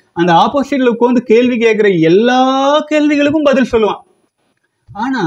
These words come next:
எப்படி இவனுக்கு இதுக்கு பதில் எல்லாம் தெரிஞ்சிருக்கு, ஏமாத்துறானா அப்படின்னு பார்த்தா, இவன் பதில் சொன்ன எல்லா கேள்விகளுக்குமே இவன் வாழ்க்கையிலேயே சி-, பிறந்ததுல இருந்து அனுபவங்கள் வந்துட்டே இருக்கும்.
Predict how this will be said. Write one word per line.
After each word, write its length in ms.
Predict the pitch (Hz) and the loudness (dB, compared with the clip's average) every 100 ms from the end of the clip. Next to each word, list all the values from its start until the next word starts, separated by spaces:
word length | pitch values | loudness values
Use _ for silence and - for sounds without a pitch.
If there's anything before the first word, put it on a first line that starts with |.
| 165 247 254 | -4 -6 -2
எப்படி 340 | 220 240 339 320 | -2 0 0 2
இவனுக்கு 380 | 247 294 311 294 | 2 0 -2 -2
இதுக்கு 200 | 262 226 | -2 0
பதில் 280 | 208 233 269 | 0 0 0
எல்லாம் 220 | 269 262 | -2 0
தெரிஞ்சிருக்கு, 460 | 226 226 240 208 247 190 | 0 0 -4 -4 -2 -2
ஏமாத்துறானா 580 | 202 233 254 233 233 240 | 0 -2 -4 -2 -2 -2
அப்படின்னு 280 | 190 202 190 | -2 -4 -2
பார்த்தா, 300 | 165 165 185 233 | -4 -2 -4 -2
இவன் 260 | 202 185 - - - - | -4 -6 -14 -20 -14 -4
பதில் 320 | 160 190 247 | -2 0 -2
சொன்ன 240 | - 254 233 | -4 -6 -2
எல்லா 320 | 175 202 226 254 277 | 0 0 0 0 -2
கேள்விகளுக்குமே 800 | 226 202 214 208 190 175 156 214 311 _ _ - | 0 0 0 -2 -2 -2 -8 -10 -12 _ _ -4
இவன் 240 | 202 226 | -2 0
வாழ்க்கையிலேயே 960 | 175 185 254 285 - 277 262 247 233 269 | 0 0 0 -2 0 2 2 2 2 0
சி-, 220 | - 220 175 | -2 -4 -2
பிறந்ததுல 580 | 180 226 247 262 240 | -2 0 -2 -2 0
இருந்து 220 | 226 233 269 | 0 0 -2
அனுபவங்கள் 580 | 196 214 247 240 233 | -2 -2 -2 -2 -2
வந்துட்டே 340 | 202 196 214 240 | -2 -4 -2 0
இருக்கும். 360 | 240 202 254 | 0 -2 -6